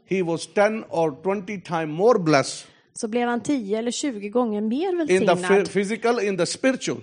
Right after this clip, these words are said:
Speaker 2: Både i det andliga och det fysiska.
Speaker 1: The word of God says God added in his life one hundred and forty year more.
Speaker 2: Han fick leva etthundrafyrtio år till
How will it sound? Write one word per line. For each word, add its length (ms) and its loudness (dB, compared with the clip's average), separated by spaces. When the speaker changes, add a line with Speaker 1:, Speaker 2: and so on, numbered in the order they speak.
Speaker 2:
Både 500 2
i 80 -2
det 160 -2
andliga 480 -2
och 80 -2
det 80 -4
fysiska. 640 -8
Speaker 1:
The 80 2
word 200 4
of 80 0
God 260 2
says 180 -4
God 440 4
added 360 0
in 220 -4
his 220 -6
life 400 0
one 300 -4
hundred 320 -6
and 140 -8
forty 320 -8
year 280 -4
more. 440 -6
Speaker 2:
Han 160 -6
fick 180 -12
leva 420 -6
etthundrafyrtio 1120 -8
år 240 -4
till 500 -6